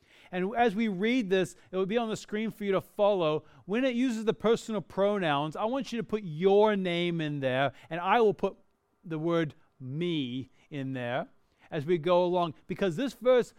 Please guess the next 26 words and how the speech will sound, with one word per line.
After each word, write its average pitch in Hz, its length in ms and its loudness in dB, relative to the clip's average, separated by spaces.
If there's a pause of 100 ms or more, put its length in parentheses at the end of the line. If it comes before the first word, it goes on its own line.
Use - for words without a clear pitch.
(120)
goes 220 260 0
from 202 280 -6
just 226 260 -10
being 214 400 -2 (380)
head 214 360 2
knowledge 170 480 0 (120)
to - 80 -14
being 175 240 -2
really 220 260 2
personable 165 1000 0 (160)
when 208 260 -2
you 208 160 -2
put 226 320 -6
your 208 440 4
name 196 380 -2
in 165 120 -2
here. 127 320 -4 (640)
It - 80 -20
says 214 180 2
there, 175 240 4 (260)
"But 196 200 2
he," 185 320 0
that 160 160 -2
is 156 120 -4
Jesus. 127 440 -4
So, 143 180 -10